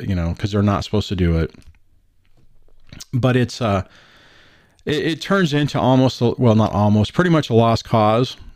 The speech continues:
And, uh, I've, I hate to say it, but as time progressed and the kids got older, I just started coordinating stuff with them. Now, on the setting up activities on your time,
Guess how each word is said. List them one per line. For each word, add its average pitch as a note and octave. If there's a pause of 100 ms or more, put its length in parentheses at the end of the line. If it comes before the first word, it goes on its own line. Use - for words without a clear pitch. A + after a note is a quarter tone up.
(120)
And, G#2+
uh, G#2+
I've, B2
I G2
hate C#3
to A2+
say C3
it, D#3
but G#2
as G#2+
time B2
progressed B2 (640)
and G#2+
the G2+
kids D3
got B2+
older, D#3 (380)
I B2
just D3
started C#3
coordinating C#3
stuff C#3
with C3
them. A#2+
Now, C#3
on C3
the A2+
setting D#3+
up C#3+
activities D3
on A#2+
your C3+
time, D#3+